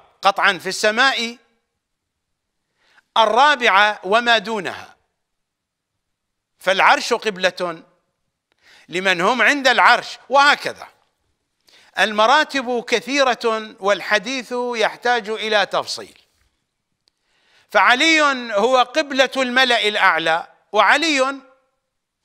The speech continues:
قبلة الملأ الأدنى، قبلتنا هنا. ما قيمة البيت؟ إنها حجارة.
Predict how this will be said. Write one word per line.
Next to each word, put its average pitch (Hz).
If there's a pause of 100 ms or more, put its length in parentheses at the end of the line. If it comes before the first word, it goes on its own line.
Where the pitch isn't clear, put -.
(280)
قبلة 254
الملأ 202
الأدنى، 123 (180)
قبلتنا 180
هنا. 127 (1700)
ما 214
قيمة 320
البيت؟ 202
إنها 185
حجارة. 170